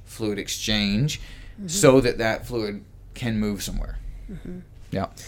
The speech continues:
Speaker 2: Wouldn't you change the settings or the time or anything, or is that limited to that device?
Speaker 1: So that device is probably fairly limited. It's class three B cluster device. There's a lot of times not a lot of options with those.
Speaker 2: Okay.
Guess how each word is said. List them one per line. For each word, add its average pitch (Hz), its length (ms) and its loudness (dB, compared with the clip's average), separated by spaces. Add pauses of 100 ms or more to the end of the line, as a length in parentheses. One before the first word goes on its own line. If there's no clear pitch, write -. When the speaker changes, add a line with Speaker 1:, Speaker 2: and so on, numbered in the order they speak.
(320)
Speaker 2:
Wouldn't 262 340 2
you 196 80 0
change 185 480 -2
the 180 180 -2
settings 220 840 -2
or 175 120 -2
the 160 120 -6
time 233 640 -2
or 196 120 -4
anything, 226 440 -4
or 180 120 0
is 175 120 -4
that 180 260 0
limited 202 720 -2
to - 100 8
that 160 240 -2
device? 156 540 -10 (340)
Speaker 1:
So 196 380 10
that 170 200 8
device 147 300 6
is 127 60 0
probably 131 280 6
fairly 120 320 6
limited. 113 320 6
It's 131 120 -2
class 110 280 2
three 113 280 2
B 110 240 4
cluster - 420 -2
device. 120 440 6
There's 117 120 0
a 120 60 4
lot 120 80 6
of 113 80 2
times 117 180 0
not 113 140 2
a - 20 2
lot 107 160 2
of 104 100 8
options 120 460 4
with 127 120 2
those. 131 340 6
Speaker 2:
Okay. - 80 -6